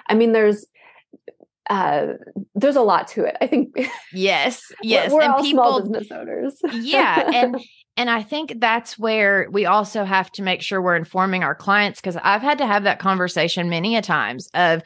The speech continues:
Speaker 2: when they look at the price and they're like, "Why is this so expensive?"
Speaker 1: Right.
Speaker 2: And I'm like, "Here's what you, what you, the side that you're not seeing is that right off the top, forty percent does not come to me.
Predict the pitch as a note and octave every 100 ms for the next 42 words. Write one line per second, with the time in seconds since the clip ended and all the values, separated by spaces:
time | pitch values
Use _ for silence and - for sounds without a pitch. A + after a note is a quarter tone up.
0 | - - - G#3 G#3 G3 G#3 G#3+ A3 F3
1 | - G3+ G3+ F#3+ F3+ E3+ E3+ E3+ D#3+ E3
2 | F#3+ B3+ A3+ G#3 - G#3 F3 - - -
3 | A#3+ D4+ - - F2+ F3 D#3+ - - -
4 | - - _ _ _ - A#3 A3 A3 G#3
5 | G3+ _ - D#3+ G#3 G#3 B3+ D4+ D#4 A#3
6 | A#3+ - - G3 G3 F#3+ E3+ F#3+ - G3
7 | F#3+ E3+ C#3 F3 F#3 F3 - F#3 E3 F3+
8 | A3+ F#3+ F#3+ F#3+ E3+ F3+ F3+ G3+ A3+ A#3+
9 | A3+ G3+ - G3 F#3+ G3+ G3 F#3+ F3+ D#3+
10 | E3 E3+ A#2 E3+ D#3+ - D#3 D3 F#3+